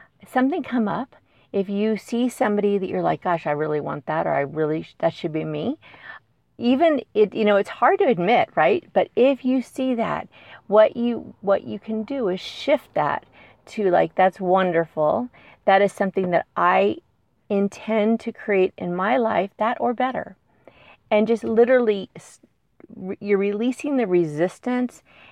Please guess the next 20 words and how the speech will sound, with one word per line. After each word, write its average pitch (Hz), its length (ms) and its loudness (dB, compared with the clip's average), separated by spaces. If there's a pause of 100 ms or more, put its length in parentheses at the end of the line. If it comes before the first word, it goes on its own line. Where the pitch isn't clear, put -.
(120)
and 202 160 2
you're 185 100 0
still 247 340 0
bringing 190 360 -2
it 170 220 -4
into 185 180 -6
your 170 200 -6
field, 208 500 -2
but - 180 -6
not 190 360 -4 (180)
with 185 200 -6
the 175 240 -10
energy 180 440 -6
of 160 180 -6
envy 156 380 -6
attached - 560 -14
to - 140 -14
it. - 240 -20 (400)
All 208 80 0
right? 339 280 4